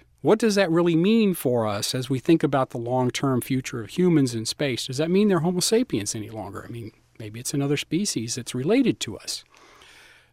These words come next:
Uh, those are issues that very few people talk about and nobody at nasa wants to talk about.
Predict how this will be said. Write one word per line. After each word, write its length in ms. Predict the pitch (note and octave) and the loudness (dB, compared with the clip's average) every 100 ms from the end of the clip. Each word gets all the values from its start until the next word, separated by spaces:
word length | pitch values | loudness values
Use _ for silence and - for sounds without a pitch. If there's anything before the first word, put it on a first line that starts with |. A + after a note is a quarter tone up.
| _ | _
Uh, 360 | C#3+ C#3+ D3 C3+ - _ _ - | 2 4 4 0 -6 _ _ -2
those 280 | A#2+ G#3+ B3 | 6 6 6
are 180 | A3 - _ | 4 0 _
issues 540 | E3 A#3+ - G3 F3+ D3+ | 4 4 4 4 2 2
that 320 | D3+ C#3+ C3 _ - | 4 4 2 _ -2
very 220 | E3 A#3+ | 2 2
few 160 | - G3 | 2 0
people 240 | F#3 D#3+ | 0 -2
talk 260 | - E3 E3 | 2 2 2
about 220 | B2+ B2 | -2 -2
and 100 | G#2+ | 2
nobody 300 | D#3 D#3 A2+ | 4 4 0
at 60 | G#2 | -2
nasa 300 | C#3 C#3 G#2+ | -2 -2 -4
wants 160 | G#2+ | -6
to 120 | - | -8
talk 200 | - G2+ | -6 -6
about. 260 | - - - | -8 -14 -16